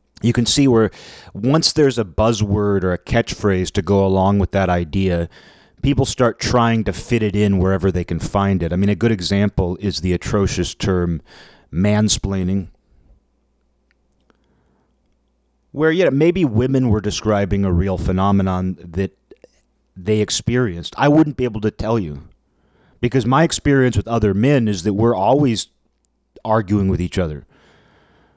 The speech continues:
We're always telling each other things that we don't wanna hear. It's not something we just do to women.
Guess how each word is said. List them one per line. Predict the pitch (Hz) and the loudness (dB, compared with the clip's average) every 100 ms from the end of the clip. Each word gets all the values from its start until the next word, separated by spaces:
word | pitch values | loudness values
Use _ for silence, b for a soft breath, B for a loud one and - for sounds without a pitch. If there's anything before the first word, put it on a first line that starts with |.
| b | b
We're | 110 | 2
always | 123 127 147 120 | 4 4 2 -2
telling | - 104 101 95 | -2 -2 0 -2
each | - | -2
other | 95 87 | -2 -2
things | 85 87 73 - | -4 -4 -6 -8
that | 92 | -4
we | 95 | -2
don't | 92 87 | -4 -4
wanna | 90 80 | -4 -4
hear. | 82 82 64 - _ _ _ _ _ _ _ _ _ _ _ _ | -4 -6 -8 -18 _ _ _ _ _ _ _ _ _ _ _ _
It's | - | -4
not | 151 156 | -2 0
something | 147 131 120 | -2 0 0
we | 107 | 2
just | 117 - | 0 0
do | 113 | 0
to | 98 | 0
women. | 80 101 127 87 98 | 0 0 2 0 -4